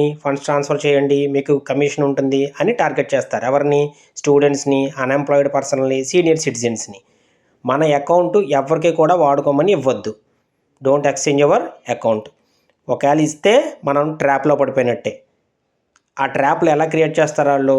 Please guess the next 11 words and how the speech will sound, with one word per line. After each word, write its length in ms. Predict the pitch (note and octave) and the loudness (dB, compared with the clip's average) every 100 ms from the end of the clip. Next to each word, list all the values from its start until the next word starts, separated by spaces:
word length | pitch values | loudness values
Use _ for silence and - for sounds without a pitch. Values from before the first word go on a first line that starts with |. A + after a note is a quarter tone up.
| C3+ C3+ _ _ - | 0 -6 _ _ -2
ట్రాప్‌లో 300 | C#3 C#3+ D#3+ | -2 0 0
పడిన 260 | D3 D3 D#3 | 0 -2 0
తర్వాత 340 | D3+ D#3 D#3+ C4 B3+ | 2 2 2 0 0
మనమే 340 | C3+ C#3 E3+ B3 E3 | 0 2 2 0 0
ఒక 160 | D#3+ | 0
మనీ 240 | D#3 D3 D3 | 0 2 2
మ్యూల్ 220 | D3 C#3+ | 2 2
అకౌంట్‌గా 360 | C#3 C3+ C3+ G#3 | 0 -2 2 0
అయిపోతుంది 460 | F3 C3 A#2+ A#2+ | 2 0 0 -2
మన 140 | A#2 A2 | -2 -4
అకౌంట్. 380 | G#2+ G#2 G2+ | -6 -8 -8